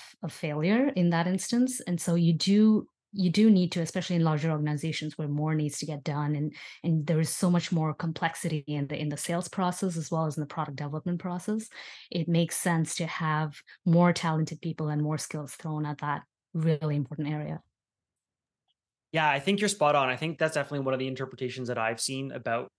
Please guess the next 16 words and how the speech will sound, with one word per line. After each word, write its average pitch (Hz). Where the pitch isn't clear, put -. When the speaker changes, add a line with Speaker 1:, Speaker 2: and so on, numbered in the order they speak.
Speaker 2:
you 127
know, 120
with 120
that 123
Speaker 1:
Right. 139
Speaker 2:
decision 127
at 135
Airbnb 147
is 139
that, 135
you 143
know, 143
you, 139
you've 151
got 170
such -